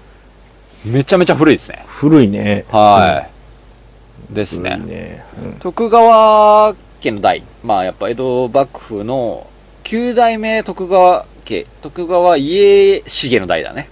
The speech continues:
Speaker 2: ほう。
Speaker 1: の歴ですね。
Speaker 2: なるほど。
Speaker 1: 結構古いですよ。
Speaker 2: 古いね。
Speaker 1: はい。
Speaker 2: うん。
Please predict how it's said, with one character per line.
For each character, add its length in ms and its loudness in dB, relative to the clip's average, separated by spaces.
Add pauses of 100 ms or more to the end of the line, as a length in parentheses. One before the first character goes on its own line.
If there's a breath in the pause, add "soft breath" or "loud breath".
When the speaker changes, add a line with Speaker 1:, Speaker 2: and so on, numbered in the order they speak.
(140)
Speaker 2:
ほ 1080 -2 (400)
う。 40 -18
Speaker 1:
の 420 -6 (280)
歴 200 -6
で 80 -16
す 140 -18
ね。 180 -16 (160)
Speaker 2:
な 200 4
る 80 4
ほ 100 -6
ど。 80 -6
Speaker 1:
結 100 -8
構 160 4
古 180 4
い 40 4
で 60 -2
す 80 -18
よ。 100 -8
Speaker 2:
古 340 2
い 80 2
ね。 580 2
Speaker 1:
は 260 6
い。 60 0
Speaker 2:
う 80 -2
ん。 60 -16